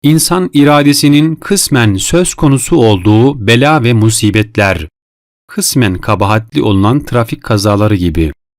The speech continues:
C. İnsan iradesinin söz konusu olduğu bela ve musibetler,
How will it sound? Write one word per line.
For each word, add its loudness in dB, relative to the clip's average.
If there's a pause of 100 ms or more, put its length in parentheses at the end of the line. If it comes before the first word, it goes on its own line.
(420)
C. 2 (420)
İnsan 0
iradesinin 2 (220)
söz -2
konusu 0
olduğu 0
bela 2
ve 0
musibetler, -2